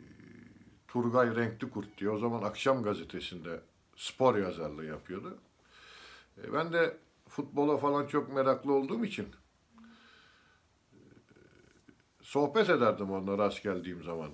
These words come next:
ara ara. Hatta birkaç ödül falan da aldı bu konuda. Şimdi ne yapıyor bilmiyorum.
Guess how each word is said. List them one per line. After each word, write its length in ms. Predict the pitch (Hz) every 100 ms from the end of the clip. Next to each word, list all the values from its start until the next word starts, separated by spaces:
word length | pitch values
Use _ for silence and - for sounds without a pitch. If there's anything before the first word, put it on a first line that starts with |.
| -
ara 180 | 98 95
ara. 440 | 87 90 180 185 - _ _ _ _ _ _ _ _ _ _ _ _ _ - - - _ _ _ _
Hatta 380 | 120 117 135 123
birkaç 320 | 123 123 104
ödül 280 | 120 127 117
falan 400 | 117 117 117 104
da 60 |
aldı 200 | 90 82 80
bu 100 | 76
konuda. 460 | 82 85 160 180 - _ _ _ _
Şimdi 320 | - 156 143
ne 40 | 151
yapıyor 360 | 123 120 151
bilmiyorum. 480 | 156 117 92 85